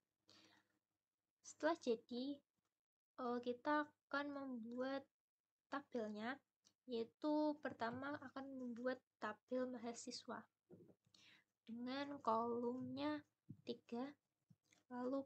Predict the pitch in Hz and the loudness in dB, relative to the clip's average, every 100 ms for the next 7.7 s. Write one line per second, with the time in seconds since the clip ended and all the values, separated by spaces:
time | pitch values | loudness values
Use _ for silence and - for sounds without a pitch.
0 | - 262 254 _ - 226 226 185 _ _ | 0 0 0 _ -6 -4 -4 -6 _ _
1 | _ _ _ _ _ - - _ _ _ | _ _ _ _ _ -20 -20 _ _ _
2 | _ _ _ _ _ _ _ _ 554 _ | _ _ _ _ _ _ _ _ _ _
3 | _ _ _ - 311 _ _ _ _ _ | _ _ _ -20 -20 _ _ _ _ _
4 | _ - _ - - - - - - - | _ -20 _ -20 -20 -20 -20 -20 -20 -20
5 | - _ _ _ - - - 277 226 - | -20 _ _ _ -20 -10 4 4 4 2
6 | 285 277 277 180 302 294 285 277 294 285 | 0 2 -2 2 8 8 8 4 2 2
7 | 269 254 233 - - 294 311 | -4 -6 -6 -8 -8 -4 -4